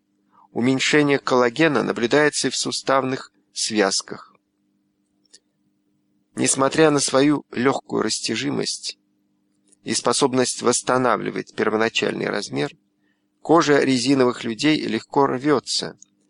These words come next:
и они попадают к хирургам гораздо чаще, чем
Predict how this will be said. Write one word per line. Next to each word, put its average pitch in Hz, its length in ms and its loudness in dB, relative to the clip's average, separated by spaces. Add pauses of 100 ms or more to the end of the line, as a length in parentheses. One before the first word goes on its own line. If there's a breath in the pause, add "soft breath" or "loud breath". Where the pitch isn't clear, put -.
(300)
и 104 100 -2
они 123 220 4
попадают 123 600 2
к - 40 -18
хирургам 110 680 -2
гораздо 120 440 -2
чаще, - 460 -4
чем 123 300 -2